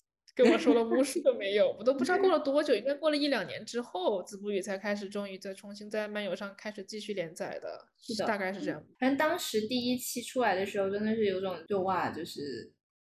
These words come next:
Speaker 2: 就是漫画还能这么画的感觉。<laughs>
Speaker 1: 而且我当时特别感兴趣，是因为它确实是跟中国的怪力乱神的这些神话故事有关的。它讲的是一个小女孩，跟着她，她的父母是考古专家，她跟着父母，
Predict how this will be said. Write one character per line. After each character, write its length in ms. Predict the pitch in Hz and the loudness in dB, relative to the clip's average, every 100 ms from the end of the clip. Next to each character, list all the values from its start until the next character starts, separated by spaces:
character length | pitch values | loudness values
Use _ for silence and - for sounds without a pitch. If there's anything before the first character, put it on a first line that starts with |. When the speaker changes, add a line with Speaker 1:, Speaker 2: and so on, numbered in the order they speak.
| _ | _
Speaker 2:
就 140 | 226 | -2
是 60 | 202 | 2
漫 180 | 214 220 | 4 4
画 140 | 196 | 4
还 100 | 196 | 2
能 180 | 180 180 | 2 0
这 120 | 202 | 0
么 80 | 190 | 0
画 220 | 185 165 | 2 2
的 80 | 151 | 4
感 120 | 175 - - | 0 -2 -2
觉。 300 | - - 214 - _ - | -2 0 -2 -2 _ 0
<laughs> 400 | 269 - - - _ _ _ _ _ | 0 0 -10 -16 _ _ _ _ _
Speaker 1:
而 260 | 214 262 359 | 0 2 2
且 240 | - - 294 | 0 2 4
我 220 | 240 202 | 6 4
当 240 | 277 330 | 4 -2
时 140 | 381 285 | -2 -2
特 160 | 370 | 2
别 100 | 320 | 2
感 220 | 285 208 | 2 -2
兴 180 | 233 277 | -4 -8
趣， 220 | 285 269 | -6 -6
是 140 | 269 294 | -4 -4
因 60 | 302 | -4
为 40 | |
它 200 | 302 381 | -2 -2
确 200 | 370 427 | 0 0
实 140 | 381 247 | 0 -2
是 140 | 302 | 0
跟 340 | 294 294 285 | 0 0 -4
中 320 | 285 330 330 349 | -6 -6 -4 -6
国 260 | - 196 139 | 0 2 2
的 220 | - 220 | 2 -2
怪 220 | 226 277 | 2 0
力 140 | 254 240 | 2 2
乱 200 | 240 220 | 2 0
神 400 | 208 175 175 190 | -4 -6 -6 -4
的 200 | 208 190 | -4 -4
这 160 | - 220 | -4 -6
些 300 | 220 208 208 | -2 -2 -2
神 280 | 208 202 214 | -6 -8 -4
话 180 | 254 240 | -2 0
故 160 | 233 | 0
事 200 | 226 220 | -4 -4
有 100 | 196 | -4
关 320 | - 208 202 208 | -4 -6 -6 -6
的。 100 | 202 | -6
它 80 | |
讲 180 | 233 190 | -6 -8
的 80 | 170 | -8
是 140 | 202 | -6
一 40 | 220 | -2
个 80 | 214 | -2
小 160 | 208 | -2
女 100 | 208 | -6
孩， 560 | 196 180 175 180 196 202 - - - _ | -6 -6 -4 -2 -4 -6 -18 -18 -20 _
跟 140 | - 240 | -4 0
着 100 | 233 | 0
她， 160 | 233 220 | 0 -2
她 100 | 247 | -2
的 80 | |
父 160 | 247 294 | -2 -4
母 140 | 247 | -4
是 100 | 208 | -4
考 220 | 233 - 214 | -4 -2 -2
古 160 | 214 | -2
专 240 | 196 190 196 | -4 -8 -4
家， 240 | 202 196 | -4 -4
她 100 | 220 | -4
跟 200 | 214 233 | -6 -4
着 80 | 240 | -4
父 120 | 269 | -6
母， 400 | 247 190 147 | -10 -8 -8